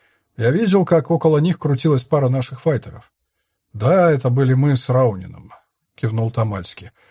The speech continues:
«Бойцы-то из нас неважные с такими повреждениями.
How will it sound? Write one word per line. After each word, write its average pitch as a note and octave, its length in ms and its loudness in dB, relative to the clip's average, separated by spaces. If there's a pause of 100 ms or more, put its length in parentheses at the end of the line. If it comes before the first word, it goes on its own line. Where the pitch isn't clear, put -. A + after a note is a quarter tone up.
(280)
«Бойцы-то F3 520 -2
из D3+ 120 2
нас E3 240 0
неважные D3 500 2
с - 80 -8
такими B2 360 -2
повреждениями. A2+ 800 -4